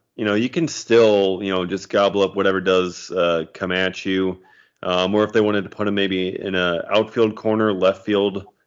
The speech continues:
um, right field, perhaps, uh, with that strong arm. Um, you know, that, I feel like that's another spot where he could really kind of find some value.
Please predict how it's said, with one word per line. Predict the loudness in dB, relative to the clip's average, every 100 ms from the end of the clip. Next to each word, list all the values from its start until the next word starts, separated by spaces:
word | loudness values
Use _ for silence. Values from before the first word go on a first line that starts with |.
| -16
um, | -8 -6 -4 -2
right | 2 0
field, | 0 0 0 0
perhaps, | -6 0 2 0 -2 -12 -4
uh, | -2
with | -2
that | 0 -2
strong | -2 -2 0 0
arm. | 0 0 -2 -6 _ _ _ _ -10
Um, | -2 0 0 -2 -6 -8 _ -10
you | -2
know, | 0 0
that, | 2 2 4
I | 2
feel | 4 2
like | 2
that's | -4 -4
another | -2 -4
spot | -2 0 2
where | 2 -2
he | -2
could | -6 -2
really | 0
kind | -2 -6
of | -6
find | -6 -6
some | -2
value. | 0 2 0 -6